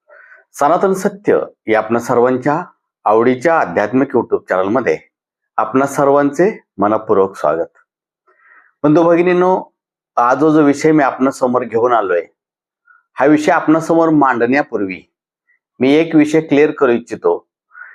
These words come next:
की सनातन सत्य चॅनल कोणत्याही वादविवादामध्ये कधीही पडत नाही.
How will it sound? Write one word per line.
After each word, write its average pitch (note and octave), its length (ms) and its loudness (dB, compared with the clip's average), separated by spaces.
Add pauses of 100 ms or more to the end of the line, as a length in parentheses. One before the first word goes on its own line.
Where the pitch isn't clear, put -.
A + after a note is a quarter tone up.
(160)
की D3 80 -4
सनातन E3+ 480 0
सत्य F#3 340 -2
चॅनल G#2 380 -2 (460)
कोणत्याही C#3 500 2
वादविवादामध्ये B2 1120 2
कधीही A2 280 -2
पडत A2 360 -2
नाही. G#2 320 -4